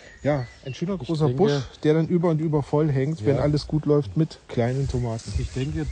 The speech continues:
Speaker 2: zeitnah wird man dann auch irgendwann nochmal ein, äh, Rankgerüst oder irgendwas rundrum machen müssen, weil die halt dann doch sehr buschig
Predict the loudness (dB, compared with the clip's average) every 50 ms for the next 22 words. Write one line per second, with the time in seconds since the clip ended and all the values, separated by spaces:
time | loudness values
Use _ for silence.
0 | -8 -8 -8 -8 -8 -6 -6 -6 -4 -2 -2 -4 -4 -4 -6 -6 -6 -8 -8 -8
1 | -8 -8 -8 -8 -8 -8 -6 -4 -4 -4 -2 -4 -4 -4 -6 -6 -6 -6 -6 -6
2 | -6 -8 -8 -8 -8 -8 -10 -10 -10 -12 -12 -12 -12 -12 -12 -12 -12 -12 -12 -12
3 | -12 -12 -12 -12 -12 -12 -10 -10 -10 -10 -10 -10 -10 -10 -10 -12 -12 -10 -10 -10
4 | -10 -10 -10 -10 -10 -12 -12 -12 -12 -12 -10 -10 -8 -8 -8 -8 -6 -8 -8 -8
5 | -8 -8 -8 -8 -10 -10 -10 -12 -12 -10 -10 -10 -8 -8 -10 -10 -12 -16 -20 -20
6 | -20 _ _ -8 -8 -6 -6 -8 -8 -8 -10 -10 -8 -8 -10 -10 -12 -10 -10 -8
7 | -8 -8 -10 -10 -12 -10 -10 -10 -12